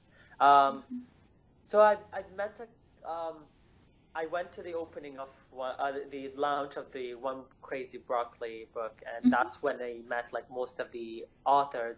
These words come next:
Speaker 1: and that's when they
Speaker 2: Uh-huh.
Speaker 1: introduced me to this,
Speaker 2: Mm.
Speaker 1: to the, to actually be part of this new book. Um, I was super, super excited. I mean, anything that send, that, that brings my message to a bigger platform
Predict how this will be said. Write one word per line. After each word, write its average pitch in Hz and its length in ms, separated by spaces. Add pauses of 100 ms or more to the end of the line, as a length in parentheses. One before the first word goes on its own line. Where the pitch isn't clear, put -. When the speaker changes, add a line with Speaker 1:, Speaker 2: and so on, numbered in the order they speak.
Speaker 1:
and 123 160
that's 165 220
when 233 160
they 220 100
Speaker 2:
Uh-huh. 202 100
Speaker 1:
introduced 196 500
me 262 80
to - 100
this, - 460
Speaker 2:
Mm. 180 180 (120)
Speaker 1:
to 160 100
the, 143 160
to - 100
actually 151 380
be - 20
part 143 240
of 143 140
this - 320 (100)
new 151 240
book. 123 260 (640)
Um, 143 380 (800)
I 165 120
was 214 140
super, 269 440
super 240 300
excited. 180 280
I 170 40
mean, 180 160 (480)
anything 247 560
that 185 200
send, 190 440 (140)
that, - 400 (380)
that 151 420
brings 185 320
my 180 140
message 147 640 (720)
to - 80
a 147 120
bigger 147 340
platform 135 800